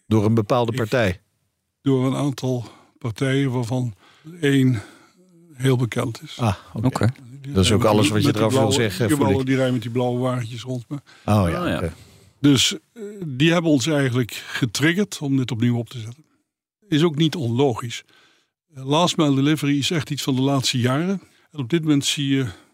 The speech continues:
Speaker 2: vrijwel alle grote O E M's, en niet te vergeten Chinese partijen, met,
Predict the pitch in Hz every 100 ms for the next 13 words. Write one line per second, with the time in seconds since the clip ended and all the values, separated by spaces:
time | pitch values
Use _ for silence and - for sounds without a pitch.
0 | _ _ _ 127 156 196 170 151 147 156
1 | 139 - 143 123 147 139 135 123 143 175
2 | - - 147 123 123 131 - 135 117 120
3 | 135 127 147 - - 123 143 127 127 123
4 | _ _ _ _ _ _ 143 131 107 -